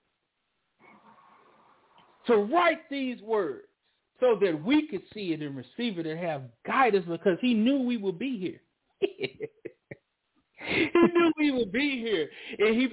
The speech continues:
supplied us with exactly what we needed to conquer, not to get by. God don't want us just getting by.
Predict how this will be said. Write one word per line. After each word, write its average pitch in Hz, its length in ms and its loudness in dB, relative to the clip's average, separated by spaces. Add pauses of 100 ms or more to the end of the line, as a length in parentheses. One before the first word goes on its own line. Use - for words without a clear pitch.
supplied 226 420 0
us 208 140 -2
with 185 220 -2
exactly 226 420 0
what 220 240 2
we 220 140 -6
needed 165 480 -8 (640)
to 196 60 2
conquer, - 640 -2 (1000)
not 285 280 -2
to 247 80 -2
get 196 320 -6
by. 240 280 -4 (2500)
God 466 200 2
don't 349 140 4
want 339 100 2
us 311 160 0
just 269 240 -4
getting 254 240 -4
by. 277 360 -4